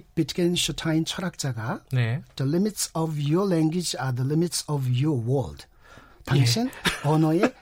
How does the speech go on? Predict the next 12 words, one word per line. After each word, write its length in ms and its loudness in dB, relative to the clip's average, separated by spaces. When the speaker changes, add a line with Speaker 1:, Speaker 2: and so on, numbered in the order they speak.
Speaker 1:
한계가 600 -2
당신 420 -6
세계의 500 -2
한계다. 480 -4
Speaker 2:
예. 360 2
Speaker 1:
뒤집어, 560 0
어, 320 -6
번역하면은 920 -2
언어 280 2
실력을 460 -2
키우면 420 -2
키울수록 600 -2